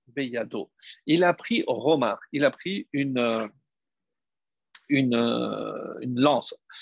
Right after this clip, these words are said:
dans sa main. Mais Romar est écrit Chaser. Qu'est-ce que veut dire Chaser ? Manquant. Le mot Romar, normalement, pour O, on met un Vav, hein, et on dit Romar. Sinon, c'est Ramar.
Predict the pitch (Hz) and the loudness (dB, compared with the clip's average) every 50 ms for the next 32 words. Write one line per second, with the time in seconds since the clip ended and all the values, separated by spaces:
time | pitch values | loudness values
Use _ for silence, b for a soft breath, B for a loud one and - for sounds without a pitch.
0 | B B B B 135 123 151 156 147 - 160 139 131 135 127 101 - _ _ _ | B B B B 0 2 2 2 2 2 0 2 2 2 0 0 -2 _ _ _
1 | _ _ _ _ - 127 135 175 185 - - - 147 135 135 196 262 269 240 202 | _ _ _ _ -10 -4 -2 -2 -2 -2 -2 -4 -4 -2 0 2 2 2 2 0
2 | 190 220 214 - - _ _ - 175 165 190 170 - - - 190 226 247 233 - | 0 -2 -4 -8 -16 _ _ -4 -4 -2 -2 -4 -6 -6 -10 -10 -8 -10 -10 -12
3 | - - - 180 151 - - 180 147 117 - - 160 - 175 170 170 170 - - | -12 -6 -6 -6 -4 -2 -2 -2 -2 -2 -4 -8 -14 -12 -12 -12 -10 -12 -12 -6
4 | - 160 151 - - 170 185 202 180 139 - 131 156 160 156 - - 147 123 - | -4 -4 -2 0 0 2 2 2 0 -4 -4 -2 -2 -2 -2 -2 -2 -2 -2 -2
5 | - _ _ _ _ _ _ - - 127 139 151 180 247 269 240 196 185 240 240 | -4 _ _ _ _ _ _ 0 4 4 6 6 6 6 6 6 6 6 6 6
6 | 202 185 180 190 - - 143 135 131 131 127 127 127 160 214 240 233 _ - - | 4 4 0 0 -2 -2 -2 0 2 2 0 0 0 -4 -4 -4 -4 _ -6 -6
7 | - - - - 359 320 381 466 320 311 - - 131 123 123 139 151 139 123 123 | -6 -6 0 4 6 8 8 6 4 0 -6 -8 -6 -6 -4 -4 -4 -4 -4 -2
8 | 120 147 170 156 127 120 127 151 185 - B B B B B B - 135 151 180 | 2 2 4 4 4 2 0 -4 -6 -8 B B B B B B 2 4 6 6
9 | 190 165 123 113 113 123 170 202 170 135 156 185 170 147 123 110 - - - - | 4 2 -2 -6 -6 -4 -4 -4 -2 0 0 2 2 2 0 0 -2 -8 -14 -10
10 | 117 113 139 175 170 - 151 131 - 143 151 147 147 143 127 - - - | -10 -8 -8 -8 -2 2 2 2 4 4 2 2 2 2 0 0 -4 -16